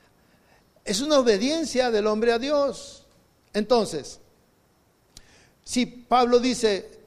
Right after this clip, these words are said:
que ser siervo, eh, que él es el siervo, eh, pero al mismo tiempo vemos que él es una persona libre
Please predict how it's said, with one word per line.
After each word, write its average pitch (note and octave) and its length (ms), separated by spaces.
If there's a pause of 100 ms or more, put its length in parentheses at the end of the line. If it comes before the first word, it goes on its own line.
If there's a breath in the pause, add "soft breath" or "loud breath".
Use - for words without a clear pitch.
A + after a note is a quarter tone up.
(300)
que F#3 640
ser A3 280
siervo, A3+ 920 (340)
eh, E3 380
que F3+ 160
él A3+ 80
es A#3 100
el A3 140
siervo, A#3 720 (340 soft breath)
eh, F#3 460 (600)
pero G#3 220
al F#3+ 100
mismo B3+ 320
tiempo C4+ 580
vemos A#3 320
que A3+ 120
él A#3 100
es A#3+ 140
una B3+ 200
persona B3 520
libre A#3+ 720